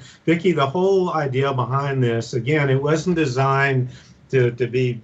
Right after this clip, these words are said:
broadcast out there. It just happened. It worked for me. Now many, many people over the years have used it. It's a very empowering tool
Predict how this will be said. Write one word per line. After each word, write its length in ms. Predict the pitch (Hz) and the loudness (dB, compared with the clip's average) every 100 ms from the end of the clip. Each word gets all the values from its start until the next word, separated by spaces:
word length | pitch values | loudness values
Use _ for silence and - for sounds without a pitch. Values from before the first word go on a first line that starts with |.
| _ | _
broadcast 720 | 131 139 143 - 147 131 127 | 0 0 0 0 0 0 -4
out 240 | 135 139 135 | -4 -4 -2
there. 160 | 113 | -6
It 80 | 113 | -6
just 220 | 131 131 | -4 -6
happened. 420 | - 143 151 131 113 | -2 0 0 -2 -8
It 80 | |
worked 320 | 117 135 156 - | -6 -6 -6 -8
for 120 | 151 | -8
me. 480 | 143 143 143 143 143 - - | -4 -4 -4 -6 -8 -14 -10
Now 220 | 123 127 131 | -2 0 0
many, 260 | 139 143 | 0 0
many 280 | 139 139 135 | -2 -2 -2
people 340 | 131 151 151 | -2 -2 0
over 180 | 135 123 | 0 0
the 100 | 113 | -2
years 320 | 120 123 120 | 2 4 4
have 180 | 123 107 | 0 -4
used 320 | 117 190 185 | -2 -4 -2
it. 220 | 120 120 127 - - _ | 0 0 -2 -12 -20 _
It's 160 | 127 151 | -4 -2
a 80 | |
very 500 | 120 131 143 147 160 160 | 0 2 2 2 0 -2
empowering 1160 | 147 127 127 - 135 139 139 139 139 135 131 127 | -2 -2 -4 -4 0 0 0 -4 -4 0 -2 -2
tool 720 | - 160 151 131 110 104 | 0 2 4 4 2 -2